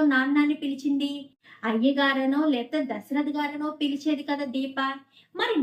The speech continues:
నాన్న అంటూ ఎందుకు పిలవాలి? అంటే దీపకు మా డాడీయే కన్న తండ్రి అన్న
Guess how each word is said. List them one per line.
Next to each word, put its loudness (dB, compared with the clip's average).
నాన్న 0
అంటూ 0
ఎందుకు 0
పిలవాలి? 0
అంటే 0
దీపకు -2
మా 2
డాడీయే 4
కన్న -2
తండ్రి -2
అన్న 4